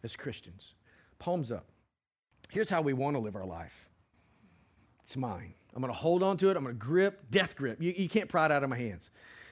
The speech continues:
My, my girls, um, a lot of times, uh, you know how us dads do. We mess around with our kids, and they try to get something out of my hand, and, you know, they can't. There's no way they can get something out of my hand unless they buy it or pinch or cheat. And then I may relent, but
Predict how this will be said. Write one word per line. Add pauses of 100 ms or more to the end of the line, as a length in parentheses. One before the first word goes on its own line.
My,
my
girls, (640)
um,
a
lot
of
times, (400)
uh,
you
know
how
us
dads
do.
We (120)
mess
around
with
our
kids,
and
they
try
to
get
something
out
of
my
hand,
and,
you
know,
they
can't.
There's
no
way
they
can
get
something
out
of
my
hand
unless
they
buy
it
or
pinch
or
cheat. (480)
And
then
I
may
relent,
but